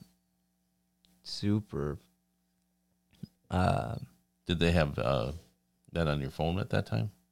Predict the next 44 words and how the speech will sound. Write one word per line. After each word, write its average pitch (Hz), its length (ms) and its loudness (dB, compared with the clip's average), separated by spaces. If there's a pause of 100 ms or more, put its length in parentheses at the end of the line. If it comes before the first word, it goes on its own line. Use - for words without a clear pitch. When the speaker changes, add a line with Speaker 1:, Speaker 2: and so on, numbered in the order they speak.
Speaker 1:
No. 95 380 4
Speaker 2:
Did 90 100 8
you 87 60 8
take 82 140 4
video? 87 300 4
So 78 200 4
it 76 40 8
Speaker 1:
I, 76 80 8
Speaker 2:
had 85 140 8
to 82 60 2
be, 78 120 2
you 80 300 2
had 78 80 2
to 73 260 0
have 107 120 4
Speaker 1:
I 110 40 8
Speaker 2:
a - 20 2
Speaker 1:
doubt 76 300 2
it. 73 120 2
Speaker 2:
camcorder 76 240 -2
or 76 40 -4
something. 85 280 0
Speaker 1:
Yeah. 82 160 0 (920)
Speaker 2:
Huh, 95 140 4 (280)
interesting. - 480 -2 (180)
Okay. 95 180 2
Speaker 1:
Weird. 92 240 2 (360)
But 110 140 0
yeah, 135 180 10
that 117 140 12
was, 117 200 4
that's - 260 0
cool 107 240 2
too. 95 260 -2 (200)
I 92 40 -10
mean, 92 220 -6 (520)
I - 40 -8
mean, 87 160 -8
that's 95 360 -6
estimated 98 480 2
for 95 240 4 (100)
three 98 240 4
thousand. 90 600 0 (480)
Speaker 2:
Yeah. 82 260 6